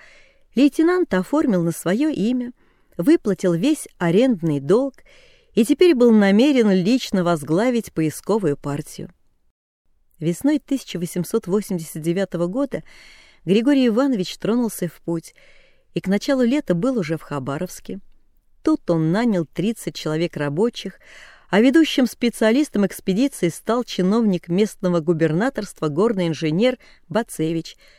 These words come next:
который сказал Зотову: «Если нам будет сопутствовать удача, то вы станете дальневосточным Нобелем». «Да», — был ответ, — «удача бы нам не помешала». В Николаевске Зотов присмотрел двухмачтовую шхуну.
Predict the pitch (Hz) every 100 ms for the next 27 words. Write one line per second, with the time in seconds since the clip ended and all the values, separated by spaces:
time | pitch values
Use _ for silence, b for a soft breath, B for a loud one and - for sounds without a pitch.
0 | b b 214 311 285 - 254 185 160 147
1 | 151 - - - _ _ _ _ _ 160
2 | 240 254 190 180 180 165 220 180 - -
3 | 156 147 - 160 165 151 196 277 - 170
4 | b b b b b b b 233 339 311
5 | - 294 285 262 - 233 160 214 262 220
6 | 202 170 - - 240 254 - 190 175 156
7 | 170 160 156 151 - _ _ _ _ -
8 | 147 214 233 - - _ - 156 156 151
9 | 151 - B B B B B B - 233
10 | 359 - 240 240 277 240 220 190 165 -
11 | 180 175 135 - _ _ _ _ _ _
12 | _ 165 202 254 294 294 - - 170 165
13 | 262 180 - 165 - 160 214 240 165 170
14 | - 202 - - 151 139 - 214 233 220